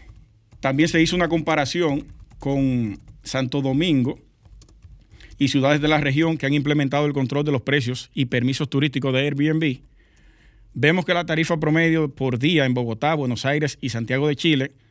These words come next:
son mucho más baratas que Santo Domingo. Incluso Montevideo, que es la segunda ciudad con el índice de desarrollo más alto de América Latina y la más costosa en América Latina, la tarifa promedio de los arrendamientos, de los arriendos de, por día en Airbnb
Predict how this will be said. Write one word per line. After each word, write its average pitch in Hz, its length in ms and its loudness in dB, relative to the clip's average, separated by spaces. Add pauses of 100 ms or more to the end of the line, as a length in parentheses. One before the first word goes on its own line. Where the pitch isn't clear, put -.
(320)
son 160 220 2
mucho 165 200 -2
más 156 140 2
baratas 151 380 2
que 127 120 -4
Santo 120 340 -4
Domingo. 120 540 0 (960)
Incluso 160 480 2
Montevideo, 151 640 2
que 123 140 -2
es 123 120 -4
la 151 120 0
segunda 143 340 0
ciudad 139 380 -2
con 135 280 -2
el 127 260 -2 (360)
índice 180 400 0
de 151 100 2
desarrollo 143 440 -2
más 139 160 -2
alto 143 180 -4
de 139 60 0
América 135 300 0
Latina 139 340 -2
y 120 40 -2
la 120 60 -2
más 127 140 -2
costosa 143 420 -2
en 127 80 -2
América 135 300 0
Latina, 139 380 -4 (500)
la 127 140 -2
tarifa 143 320 0
promedio 156 460 2
de 143 60 0
los - 380 -6 (360)
arrendamientos, 135 1040 0
de 123 100 -4
los 120 120 -4
arriendos 147 440 2
de, - 60 -12 (220)
por 123 220 -4
día 147 200 2
en 135 140 0
Airbnb 156 600 0